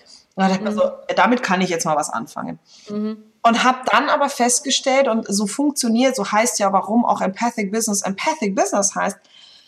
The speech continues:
Speaker 1: ich bin der festen Überzeugung, dass alles im Leben von Menschen Beziehung ist und dass wir eben Menschen sind. Ja?
Speaker 2: Mhm.
Speaker 1: Und deswegen auch dieses,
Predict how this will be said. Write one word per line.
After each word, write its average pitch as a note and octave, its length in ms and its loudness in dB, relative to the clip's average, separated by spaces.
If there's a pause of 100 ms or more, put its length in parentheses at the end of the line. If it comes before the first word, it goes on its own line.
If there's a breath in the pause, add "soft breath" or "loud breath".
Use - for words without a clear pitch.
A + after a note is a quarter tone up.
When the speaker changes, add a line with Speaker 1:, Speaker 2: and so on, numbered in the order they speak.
(140 soft breath)
Speaker 1:
ich - 180 -2
bin E4+ 140 0
der D#4+ 100 4
festen C#4+ 340 -2
Überzeugung, A#3+ 640 0 (720)
dass G3+ 220 0
alles A3 360 4
im A#3+ 100 2
Leben F#3 280 2
von G3 160 -2
Menschen E3+ 340 -2
Beziehung G3 640 -2
ist - 180 -8
und - 80 -8
dass - 160 -4
wir A#3 100 -2
eben A#3+ 220 2
Menschen A#3+ 480 2
sind. C#3+ 380 -8 (420)
Ja? G3+ 260 2
Speaker 2:
Mhm. G3+ 120 -12
Speaker 1:
Und - 100 -10
deswegen A3 360 -2
auch G#3+ 180 2
dieses, A3 420 -2